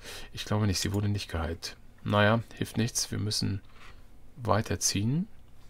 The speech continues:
Jetzt nach Tixi und dann nach Narvik und dann, äh, wenn sie geheilt sind, den, den Weg nach Abalon. So, wir verkaufen.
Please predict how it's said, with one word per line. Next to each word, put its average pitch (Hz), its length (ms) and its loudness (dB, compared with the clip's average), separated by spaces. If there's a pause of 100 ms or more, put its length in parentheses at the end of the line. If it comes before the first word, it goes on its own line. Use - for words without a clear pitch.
(1700)
Jetzt - 220 -4
nach 95 180 -2
Tixi 170 500 4
und 117 180 6
dann 120 240 12
nach 101 160 8
Narvik 135 420 8
und 113 200 4 (140)
dann, 117 380 6 (840)
äh, 98 160 2
wenn 113 160 10
sie 110 260 6
geheilt 104 380 6
sind, 104 260 2 (140)
den, 95 420 6 (760)
den 101 140 0
Weg 104 160 0
nach 95 180 0
Abalon. 95 440 0 (1800)
So, 104 400 4
wir 113 140 6
verkaufen. 170 920 0